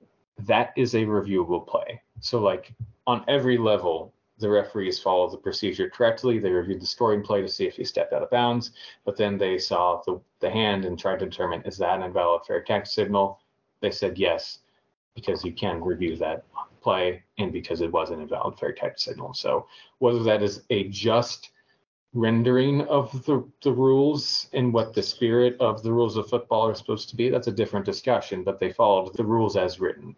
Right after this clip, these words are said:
And so, you know, it sucks for T-, Cooper DeJean, who's a great player. He didn't mean anything by it. But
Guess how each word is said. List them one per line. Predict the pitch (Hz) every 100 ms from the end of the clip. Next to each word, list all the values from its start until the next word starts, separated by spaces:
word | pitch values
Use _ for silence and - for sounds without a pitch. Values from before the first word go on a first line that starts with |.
| -
And | 98 82
so, | - 90 85 87 _ _ _ _ _ _ _ -
you |
know, | 104 82 -
it | 120
sucks | - - -
for | 123
T-, | - 120
Cooper | 120 - 123
DeJean, | 107 98 113 113
who's | 95 98
a |
great | 95 101 98
player. | 107 107 90 90 - _ -
He | 107
didn't | 98
mean | 98 107
anything | 101 - 87 85
by | 82 82
it. | - - _ _ _ _ _ _ _ _ _ _ _ -
But | 95 -